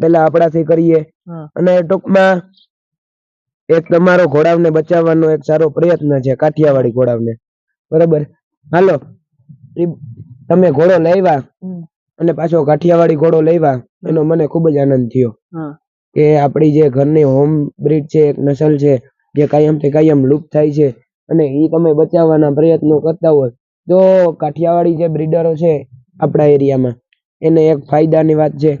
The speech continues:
Speaker 1: કે આપણા એરિયામાં એક સારો કાઠિયાવાડી ઘોડો હોય તો ઈ પોતાની ઘોડીઓને સારે ઘોડેથી ક્રોસ કરાવી અને સારા કાઠિયાવાડી બચ્ચા લઈ શકે.
Speaker 2: હા, હા.
Speaker 1: બરોબર છે? તો આપણે આમ જોવા જઈએ
Speaker 2: હમ.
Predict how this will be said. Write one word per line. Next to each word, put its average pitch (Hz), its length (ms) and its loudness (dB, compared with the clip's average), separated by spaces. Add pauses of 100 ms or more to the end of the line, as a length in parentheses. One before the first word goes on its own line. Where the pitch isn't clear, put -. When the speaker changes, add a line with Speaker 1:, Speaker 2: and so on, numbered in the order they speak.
(400)
Speaker 1:
કે 151 280 0
આપણા 143 260 0
એરિયામાં 156 440 2
એક 143 140 0
સારો 151 240 2
કાઠિયાવાડી 147 540 2
ઘોડો 147 280 2
હોય 160 280 2
તો 147 140 -2
ઈ 151 200 -2 (360)
પોતાની 156 400 -2
ઘોડીઓને 160 540 2 (540)
સારે 156 280 0
ઘોડેથી 151 480 0 (300)
ક્રોસ 165 300 0
કરાવી 175 380 0
અને 151 220 -2
સારા 160 320 0 (460)
કાઠિયાવાડી 165 580 0 (300)
બચ્ચા 160 260 0
લઈ 175 220 2
શકે. 131 320 -4
Speaker 2:
હા, 160 280 -14
હા. 147 220 -16
Speaker 1:
બરોબર 165 340 -2
છે? 156 140 -2 (720)
તો 175 100 2 (920)
આપણે 190 300 0 (640)
આમ 180 220 -2
જોવા 185 260 0
જઈએ 170 340 0 (400)
Speaker 2:
હમ. 170 180 -18